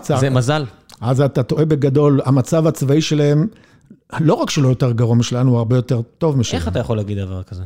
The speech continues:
Speaker 2: המצב הצבאי?
Speaker 1: של... אנחנו מדברים פה על מדינות שהן, הן לא משלמות לחיילים שלהם.
Speaker 2: שמה הם?
Speaker 1: שבהרבה מקומות הם, הם על סף קריסה.
Speaker 2: יש להם היום פוטנציאל של ירי של אלפי טילים ביום.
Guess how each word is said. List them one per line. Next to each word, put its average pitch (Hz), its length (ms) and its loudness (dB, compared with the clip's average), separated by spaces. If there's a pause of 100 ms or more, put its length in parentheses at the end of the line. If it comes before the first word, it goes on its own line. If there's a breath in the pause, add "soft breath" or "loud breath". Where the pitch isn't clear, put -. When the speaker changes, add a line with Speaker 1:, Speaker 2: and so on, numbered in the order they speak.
(160)
Speaker 2:
המצב 120 420 -4
הצבאי? 151 500 -4 (260)
Speaker 1:
של... 156 200 -4 (100)
אנחנו - 200 -4
מדברים 190 160 -2
פה 214 100 -2
על 202 60 -2
מדינות 185 480 -2 (300 soft breath)
שהן, 165 360 -2 (280)
הן 143 300 -2 (140)
לא 156 120 2
משלמות 185 320 -2
לחיילים 180 340 0
שלהם. 107 280 -4 (400)
Speaker 2:
שמה 135 320 0
הם? 214 180 -2
Speaker 1:
שבהרבה 131 640 -2
מקומות 180 420 -2
הם, 160 180 -2
הם 143 140 2
על 131 60 0
סף - 320 -4
קריסה. 156 240 2
Speaker 2:
יש 240 160 2
להם 247 260 4
היום 214 400 4
פוטנציאל 185 840 4 (440 soft breath)
של - 500 2 (680)
ירי 190 420 4
של 185 360 2
אלפי 170 360 2
טילים 196 400 4
ביום. 160 460 4